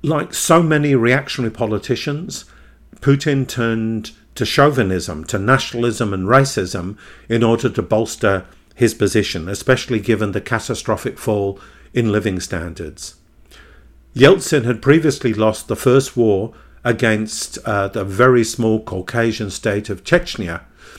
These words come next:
and he lost that war between nineteen ninety-four and nineteen ninety-six because of opposition from the Chechens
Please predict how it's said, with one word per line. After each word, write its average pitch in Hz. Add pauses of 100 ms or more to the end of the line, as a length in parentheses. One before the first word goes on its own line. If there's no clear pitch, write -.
(260)
and 127
he 127
lost 139
that 117
war 113
between 110
nineteen 110
ninety-four 104
and 98
nineteen 101
ninety-six 98 (300)
because 117
of 107
opposition 107
from 92
the 95
Chechens 139